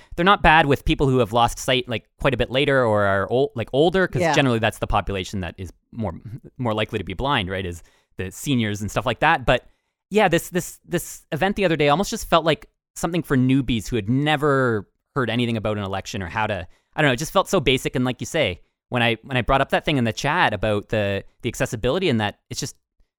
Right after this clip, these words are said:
Speaker 1: we're in twenty twenty-one and voting still isn't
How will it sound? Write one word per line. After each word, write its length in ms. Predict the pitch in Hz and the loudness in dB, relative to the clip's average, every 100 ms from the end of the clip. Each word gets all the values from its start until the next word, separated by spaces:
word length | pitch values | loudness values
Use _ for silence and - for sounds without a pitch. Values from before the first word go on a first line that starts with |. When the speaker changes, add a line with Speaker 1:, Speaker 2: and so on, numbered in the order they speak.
| - | -4
Speaker 1:
we're 100 | 120 | 2
in 100 | 135 | 2
twenty 240 | - 165 | 2 0
twenty-one 460 | 156 180 147 131 208 | 2 2 2 2 2
and 220 | 147 107 | 2 -2
voting 520 | 101 113 139 156 139 127 | -2 -2 0 0 -2 -4
still 400 | - - 135 143 - | -12 -2 0 0 -2
isn't 300 | 131 156 | -2 -2